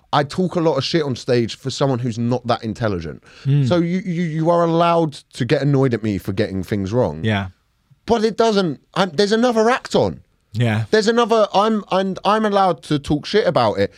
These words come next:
Speaker 1: But I, I, I have, like, a, a, you know, a, a thing with suicide where I've, it's happened to people I know.
Speaker 2: Yeah.
Speaker 1: De-, like, and affected.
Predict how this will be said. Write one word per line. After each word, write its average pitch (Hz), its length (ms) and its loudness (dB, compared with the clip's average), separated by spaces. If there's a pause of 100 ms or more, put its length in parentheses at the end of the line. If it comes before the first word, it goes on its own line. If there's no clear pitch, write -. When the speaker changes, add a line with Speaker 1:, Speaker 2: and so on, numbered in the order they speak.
(380)
Speaker 1:
But - 260 0 (180)
I, 214 300 2 (100)
I, 202 220 2 (120)
I 185 200 2
have, 165 100 0
like, 143 220 0
a, 107 360 2
a, 104 300 0
you 131 120 0
know, 95 380 0 (520)
a, 104 160 -2 (140)
a 110 100 0
thing 117 500 0
with 101 200 0
suicide 101 680 -2
where 98 180 0
I've, 90 340 -2
it's - 480 -6
happened 101 680 -2 (260)
to 101 120 -6
people 110 320 0
I 110 160 2
know. 90 380 0
Speaker 2:
Yeah. 104 380 -2
Speaker 1:
De-, 165 140 -2 (160)
like, 98 300 0
and 110 140 0
affected. 98 520 -4